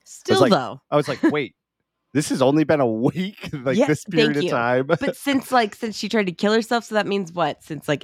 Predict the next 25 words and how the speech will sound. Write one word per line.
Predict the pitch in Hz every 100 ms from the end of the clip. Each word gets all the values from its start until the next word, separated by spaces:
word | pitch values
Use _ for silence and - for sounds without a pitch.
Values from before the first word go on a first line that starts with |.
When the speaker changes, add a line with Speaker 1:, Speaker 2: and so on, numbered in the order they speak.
| -
Speaker 1:
Adam, | 135 147 170 180 185
they | 175
got | 160 135
rid | 160
of | 156
his | 156
body, | 143 143 123 156 196 208
like, | 170 151 -
Speaker 2:
Yeah. | - 92 85 78
Speaker 1:
and | 185 180
the |
reunion. | 156 151 143 170 208 214
I |
mean, | 202 196 175
Jesus, | - 339 370 311 - _ -
fuck | 359 - -
that | 160 -
fa-, | 147 -
that | 165 156
happened | 147 - 139
fast. | - 127 143
These | 233 277
cops | - 202 240 -
are | 180
so | - 190 180 202